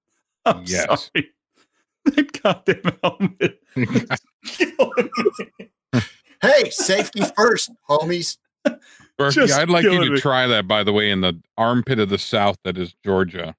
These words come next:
Speaker 1: I, I
Speaker 2: You'd
Speaker 1: just
Speaker 2: have
Speaker 1: gotta
Speaker 2: sweat running down your crotch.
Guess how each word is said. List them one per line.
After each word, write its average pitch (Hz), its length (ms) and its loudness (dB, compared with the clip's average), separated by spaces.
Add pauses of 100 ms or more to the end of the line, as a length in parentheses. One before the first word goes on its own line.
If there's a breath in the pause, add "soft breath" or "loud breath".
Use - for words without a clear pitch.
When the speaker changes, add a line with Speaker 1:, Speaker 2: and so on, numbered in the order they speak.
(260)
Speaker 1:
I, 127 220 -2
I 165 80 2
Speaker 2:
You'd 208 80 2
Speaker 1:
just 117 140 2
Speaker 2:
have 135 100 2
Speaker 1:
gotta 185 180 2
Speaker 2:
sweat 131 320 -2
running 120 300 0
down 113 260 0
your 92 220 0
crotch. - 720 -4